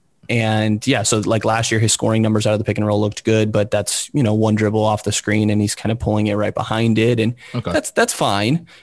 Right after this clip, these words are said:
Speaker 1: Um, but yeah, he, he's never been a good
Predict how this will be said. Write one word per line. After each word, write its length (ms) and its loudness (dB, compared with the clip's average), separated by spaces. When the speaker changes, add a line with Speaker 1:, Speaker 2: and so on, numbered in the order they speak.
Speaker 1:
Um, 500 2
but 260 -2
yeah, 160 2
he, 260 2
he's 200 4
never 180 2
been 120 2
a 60 0
good 300 2